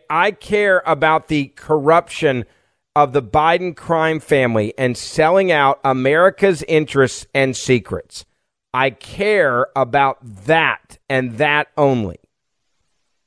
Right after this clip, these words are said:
There's also something else that I want to play for you now, because the media is being forced today to switch their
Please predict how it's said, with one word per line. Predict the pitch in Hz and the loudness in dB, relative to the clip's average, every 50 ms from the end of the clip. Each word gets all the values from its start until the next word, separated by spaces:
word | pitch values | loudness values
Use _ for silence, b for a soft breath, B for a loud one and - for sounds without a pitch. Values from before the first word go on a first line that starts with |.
| _ _ _ _ _ _ _ _ _ | _ _ _ _ _ _ _ _ _
There's | 143 160 175 135 175 | 0 0 2 2 2
also | 214 233 247 - - 226 220 185 | 2 2 0 -2 -2 -2 -2 -2
something | - - 202 190 - - 180 170 156 | -2 -2 -2 -2 -2 -2 -2 0 2
else | 151 131 101 - - - - - - - _ _ _ _ _ _ _ _ _ _ _ _ _ _ _ _ _ _ | 0 0 0 -4 -8 -18 -20 -20 -20 -20 _ _ _ _ _ _ _ _ _ _ _ _ _ _ _ _ _ _
that | 139 156 165 | -2 0 2
I | 170 170 | 2 2
want | 175 180 180 | 2 0 -2
to | 175 - - | -2 -2 0
play | 214 214 214 190 | 0 2 2 0
for | - - 160 | -2 -6 -8
you | 139 120 120 | -8 -6 -6
now, | 110 104 92 78 - - _ - | -6 -8 -10 -12 -16 -20 _ -14
because | 131 - - 170 170 151 | -12 -4 0 0 0 2
the | 131 165 | 0 -2
media | 165 165 175 202 233 254 240 240 214 185 165 151 147 151 - - | -2 0 -2 -2 -2 -4 -4 -2 0 2 4 4 2 0 0 -2
is | 170 165 160 127 - | -2 -2 -2 -2 -4
being | 135 139 170 170 165 160 | -4 -2 -2 -2 -2 -4
forced | 139 - - - 214 214 208 190 - - - | -6 -4 2 4 6 6 6 4 2 -2 -4
today | - 180 151 151 147 143 | -2 2 4 4 4 4
to | 139 135 | 2 0
switch | - - - 180 185 190 190 - - - - - - _ _ _ _ _ _ _ _ _ _ _ _ - | -4 -4 -2 0 2 2 0 -2 -6 -14 -14 -14 -16 _ _ _ _ _ _ _ _ _ _ _ _ -20
their | 120 113 110 120 180 202 226 226 214 175 143 131 131 135 139 143 147 139 | -20 -16 -4 0 0 0 2 2 2 0 0 0 -2 -2 -2 -2 -4 -6